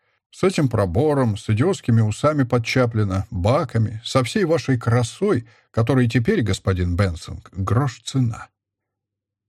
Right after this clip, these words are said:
Наступило короткое тревожное молчание. «Вам, кажется, не нравится?»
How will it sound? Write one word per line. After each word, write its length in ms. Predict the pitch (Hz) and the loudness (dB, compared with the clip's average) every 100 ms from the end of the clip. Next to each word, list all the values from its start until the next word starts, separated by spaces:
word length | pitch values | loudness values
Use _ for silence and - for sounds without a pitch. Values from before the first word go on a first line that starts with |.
| _ _ | _ _
Наступило 600 | 92 104 - 117 156 139 | -4 -4 0 2 2 0
короткое 500 | 127 123 151 - 113 | 0 0 -2 0 0
тревожное 460 | 107 101 101 104 98 | 0 -2 0 0 0
молчание. 600 | 101 107 95 87 107 - _ _ _ _ _ _ _ _ _ | 0 -2 -4 -6 -10 -20 _ _ _ _ _ _ _ _ _
«Вам, 600 | 98 101 113 101 90 - - | -2 2 2 0 -4 -14 -2
кажется, 440 | 123 110 113 113 | 0 2 0 4
не 120 | 107 | 4
нравится?» 600 | 120 180 139 - - - | 4 4 0 -2 -12 -20